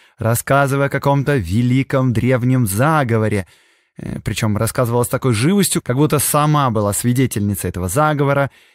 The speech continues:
Всё это происходило буквально вчера на её глазах.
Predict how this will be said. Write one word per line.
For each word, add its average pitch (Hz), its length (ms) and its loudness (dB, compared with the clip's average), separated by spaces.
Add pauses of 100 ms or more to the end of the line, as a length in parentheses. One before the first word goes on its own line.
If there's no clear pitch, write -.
(140)
Всё - 160 -4
это 107 100 -2
происходило 120 640 -2
буквально 135 720 0
вчера 131 640 0
на 123 80 2
её 113 280 0
глазах. - 540 -6